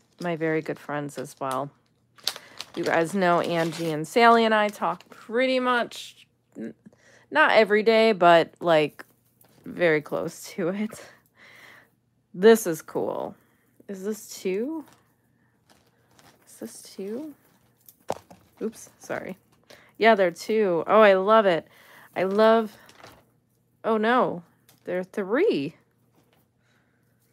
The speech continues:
There's three.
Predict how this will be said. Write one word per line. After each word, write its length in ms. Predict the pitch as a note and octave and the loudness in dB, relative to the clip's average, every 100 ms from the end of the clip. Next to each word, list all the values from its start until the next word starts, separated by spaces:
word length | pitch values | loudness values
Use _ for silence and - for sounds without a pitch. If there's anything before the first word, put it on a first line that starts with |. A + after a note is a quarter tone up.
| _ _ _ _ _ _ _ _ - _ _ _ _ | _ _ _ _ _ _ _ _ -20 _ _ _ _
There's 240 | F#3 F3 - | -20 -18 -18
three. 800 | - E3 E3 A#3 C4+ C#3+ C#3 | -12 -12 -6 -4 -4 -8 -10